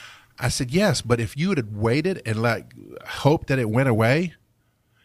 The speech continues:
even if they didn't call you, you would have eroded your relationship." That's what people don't understand, is it doesn't always come back to haunt you immediately, it, but it will come back to haunt you.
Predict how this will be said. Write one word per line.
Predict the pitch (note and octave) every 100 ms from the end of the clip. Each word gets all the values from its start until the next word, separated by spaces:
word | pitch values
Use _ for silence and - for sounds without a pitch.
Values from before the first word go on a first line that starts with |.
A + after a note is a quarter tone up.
| _ F#3
even | G#3+ F#3
if | E3+
they | E3
didn't | D3 A2+
call | C#3+ C3+
you, | A2 F2+ -
you | A2+ A2+
would |
have | G#2+
eroded | G2 G#2 G#2 F#2+
your | G2 F#2+
relationship." | F#2+ F#2 - E2 - D2+ - _ _ - - _
That's | C#3 -
what | G#3
people | F3+ C#3
don't | B2 A2
understand, | G2+ F#2 A#2 A2+ F#2+
is | F#2
it | A2+
doesn't | C3 F3+ F#3
always | A#2+ D3 C#3 A#2+
come | C3
back | A#2+ A#2+
to | A2+
haunt | G2 B2 A#2+ A2+
you | G#2 G2 - - - - _ -
immediately, | A2 A#2+ G2+ - E2 - _ _ _ _ _ _ _
it, | - G#2 G2
but | A#2+
it | A2
will | A2+ C3+
come | - A#2
back | G#2+ -
to | F#2
haunt | G#2 F#2+ -
you. | C#2